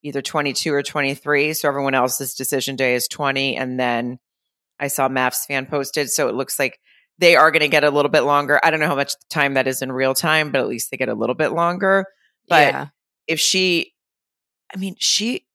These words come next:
Speaker 1: it said day eight of marriage for them. And she
Speaker 2: Yeah.
Speaker 1: was already holing up at home for several by herself.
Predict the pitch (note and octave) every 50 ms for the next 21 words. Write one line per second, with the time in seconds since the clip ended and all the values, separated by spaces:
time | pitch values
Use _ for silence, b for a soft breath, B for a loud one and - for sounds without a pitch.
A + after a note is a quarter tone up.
0 | _ _ - F#3+ A3+ - - - B3 A3+ G3+ F#3+ E3+ E3+ - E3 F3 F#3 F3 -
1 | D#3 D#3+ E3 D#3 - D3 C#3 C#3 C#3+ D3 D#3 D#3+ D#3+ - - - - - C3 A#2
2 | F#2 D2 - - _ _ _ _ _ _ _ _ _ _ _ _ _ E3 D#3 C#3+
3 | - - - E3+ E3 E3 E3 D#3+ E3+ D3+ D#3 D3+ D3+ D3 C#3+ C#3+ B2 B2+ - -
4 | - D#3+ D3+ C#3 C#3+ D3 C#3 C3 - - G2 C3+ C#3+ D3 D3 C#3+ C3+ A#2+ - -
5 | C3+ - - - D3+ D3+ - - - - - - _ _ _ _ _ _ _ _
6 | _ - C#3 B2+ B2+ B2 - - C3 F2 - - - -